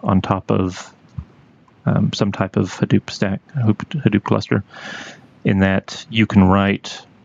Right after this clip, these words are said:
S Q L queries, uh, in that Jupyter notebook and have them translated into MapReduce queries. The, it's, but it,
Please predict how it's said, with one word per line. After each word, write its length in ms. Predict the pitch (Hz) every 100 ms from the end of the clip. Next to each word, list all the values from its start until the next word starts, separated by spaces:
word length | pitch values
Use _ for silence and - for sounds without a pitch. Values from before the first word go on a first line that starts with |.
| -
S 80 |
Q 100 | - 107
L 40 |
queries, 600 | 101 104 101 104 101 - - _ - - -
uh, 120 | 104
in 100 | 104
that 140 | 98 98
Jupyter 300 | 101 - 98
notebook 420 | 92 - 98 -
and 100 | 95
have 220 | 92 90
them 340 | 101 92 90 85 -
translated 640 | - 92 95 104 104 110 - - - - - -
into 580 | 98 95 - 98 92 92
MapReduce 540 | 101 95 - 101 -
queries. 440 | - 107 123 139 - - - - - - - - - - - - - - - - - -
The, 560 | 104 107 104 104 101 98 - _ - - - - - -
it's, 300 | 127 - - - -
but 140 | 131
it, 100 | 113